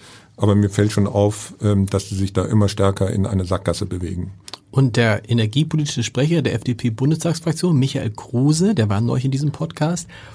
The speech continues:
Speaker 2: und hat dazu gesagt, das fand ich auch irgendwie, ähm, fast schon entlarvend, als ich ihm sagte, "Warum stimmen Sie diesem Tempolimit nicht zu?" Allein schon vor dem Hintergrund, dass man auf deutschen Autobahnen in ganz vielen Passagen sowieso nur achtzig bis hundert fahren kann.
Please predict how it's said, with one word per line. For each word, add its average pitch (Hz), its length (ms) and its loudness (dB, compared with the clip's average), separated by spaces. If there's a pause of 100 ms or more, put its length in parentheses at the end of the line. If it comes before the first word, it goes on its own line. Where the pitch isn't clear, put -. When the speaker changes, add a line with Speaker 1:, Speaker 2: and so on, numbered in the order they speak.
(160)
Speaker 2:
und 110 160 0
hat 135 140 -2
dazu 139 260 2
gesagt, 135 320 2
das 107 120 -4
fand - 220 0
ich 131 140 0
auch 135 200 0
irgendwie, 123 360 0 (600)
ähm, 104 300 0 (920)
fast - 220 0
schon 156 160 0
entlarvend, 123 760 0 (160)
als 120 160 -2
ich 127 80 0
ihm 123 80 2
sagte, 131 320 -2
"Warum 117 300 0
stimmen 160 340 2
Sie 165 100 4
diesem 127 240 2
Tempolimit 131 640 0
nicht 117 260 0
zu?" 135 300 0 (760)
Allein 117 220 2
schon 131 140 0
vor 120 120 0
dem 107 120 4
Hintergrund, 131 400 2
dass 113 140 -2
man 117 100 -4
auf 107 80 -2
deutschen 113 280 -2
Autobahnen 113 640 2
in 120 220 -2
ganz 120 240 -2
vielen 117 340 2
Passagen 110 500 -2
sowieso 110 320 2
nur 120 200 2
achtzig - 260 -4
bis - 160 -10
hundert 110 240 -2
fahren 104 240 -2
kann. 135 240 -4